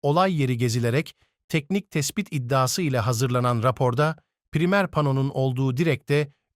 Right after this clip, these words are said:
üçüncü şahsa ait trafo tesisi seksiyonerinin açık olduğunu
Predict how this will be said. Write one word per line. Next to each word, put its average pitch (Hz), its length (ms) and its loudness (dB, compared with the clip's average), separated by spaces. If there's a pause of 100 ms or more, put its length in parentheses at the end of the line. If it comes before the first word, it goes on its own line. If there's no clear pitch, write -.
üçüncü 170 440 -2
şahsa 139 400 0
ait 135 440 0
trafo 160 340 -2
tesisi 135 460 -2
seksiyonerinin 127 840 0
açık 120 300 -4
olduğunu 117 560 -2